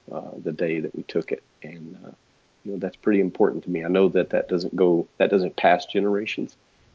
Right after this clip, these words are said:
Um, you know, once the generation that you took the picture of,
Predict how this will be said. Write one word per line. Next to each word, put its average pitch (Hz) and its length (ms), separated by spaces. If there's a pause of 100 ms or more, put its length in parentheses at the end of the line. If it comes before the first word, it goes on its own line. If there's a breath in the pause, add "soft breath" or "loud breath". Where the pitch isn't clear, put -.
(100)
Um, 80 440
you 95 100
know, 90 140
once 98 260
the 90 120
generation 90 680
that 80 160 (200)
you 80 120
took - 200
the - 80
picture 92 400
of, 85 180